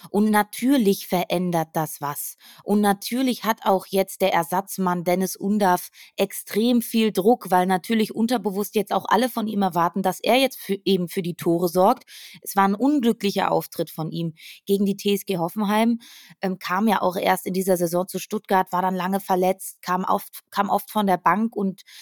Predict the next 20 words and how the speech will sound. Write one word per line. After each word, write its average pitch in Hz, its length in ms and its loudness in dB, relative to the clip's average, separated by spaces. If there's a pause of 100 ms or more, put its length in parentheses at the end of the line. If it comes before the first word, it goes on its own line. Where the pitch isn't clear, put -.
(140)
wird 196 160 -2
natürlich, 214 560 0
äh, 202 180 -2
sich 190 240 -2
auch 185 100 -2
erstmal 196 300 -2
die 185 120 0
Selbstverständlichkeit 185 800 -2
erarbeiten 170 580 0
müssen. 180 400 -4 (420)
Und 180 440 0
wenn 185 120 2
man 202 140 2
mal 190 140 4
auf 180 160 0
die 185 160 -6
Stats - 500 0
guckt, - 400 -4
ähm, 196 240 0
dieser, 202 320 0